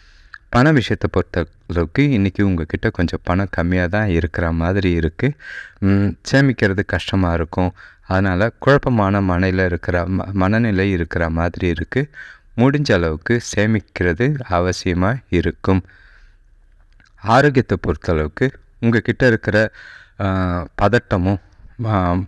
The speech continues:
மனசுல சில எதி-, எதிர்கொள்ற அசௌகரியங்கள் காரணமா இன்னைக்கு உங்க ஆரோக்கியத்துல சின்னதா குழப்பம் இருக்கும். கால்கள்ல வலி ஏற்படும். மத்தபடி எந்த ஒரு பாதிப்பும்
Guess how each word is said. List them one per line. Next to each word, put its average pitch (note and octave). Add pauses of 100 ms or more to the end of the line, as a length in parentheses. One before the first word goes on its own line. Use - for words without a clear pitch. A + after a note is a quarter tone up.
(100)
மனசுல G#2 (100)
சில F2+
எதி-, G#2+ (420)
எதிர்கொள்ற G2
அசௌகரியங்கள் F#2+
காரணமா E2 (500)
இன்னைக்கு A2+
உங்க F2+
ஆரோக்கியத்துல G#2 (120)
சின்னதா F#2
குழப்பம் F#2+
இருக்கும். A#2 (120)
கால்கள்ல G2+ (140)
வலி F#2+
ஏற்படும். F2 (500)
மத்தபடி A2
எந்த F#2
ஒரு A2 (140)
பாதிப்பும் E2+